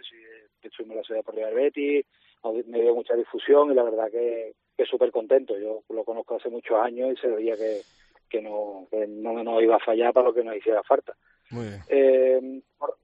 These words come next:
Speaker 1: por otro lado también, si, si me dejáis un momento, eh, hay una, para quien me esté escuchando, que,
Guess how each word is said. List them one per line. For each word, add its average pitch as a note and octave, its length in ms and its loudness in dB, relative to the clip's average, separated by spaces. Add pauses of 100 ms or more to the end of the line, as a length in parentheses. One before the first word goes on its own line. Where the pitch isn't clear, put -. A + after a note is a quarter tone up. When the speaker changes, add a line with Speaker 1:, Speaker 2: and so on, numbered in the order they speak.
Speaker 1:
por D3 140 4
otro D#3 260 6
lado D#3+ 200 6
también, E3 560 -4
si, C3 520 -10 (380)
si B2 140 -12
me B2 120 -8
dejáis B2+ 320 0
un C3+ 60 -2
momento, D3 520 0
eh, C3 360 0 (520)
hay D3 180 2
una, D3 640 0
para C3 240 -2
quien C3 220 -8
me B2 80 -10
esté C#3+ 120 -4
escuchando, D#3+ 600 4
que, C3+ 80 4